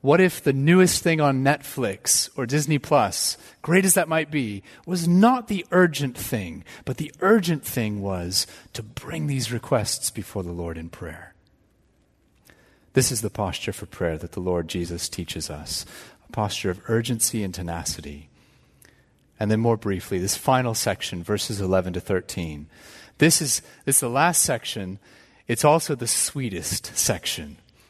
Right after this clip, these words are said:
This is the sweetest section, I think, of our entire text this evening. Because in this section, we get a promise that motivates us, if nothing else will,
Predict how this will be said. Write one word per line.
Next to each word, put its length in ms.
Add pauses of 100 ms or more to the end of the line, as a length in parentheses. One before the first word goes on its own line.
(400)
This 260
is 200
the 100
sweetest 800
section, 400
I 80
think, 260
of 120
our 120
entire 460
text 400
this 200
evening. 380 (460)
Because 280
in 120
this 180
section, 600 (340)
we 140
get 140
a 60
promise 1120 (380)
that 220
motivates 920
us, 240
if 140
nothing 340
else 300
will, 420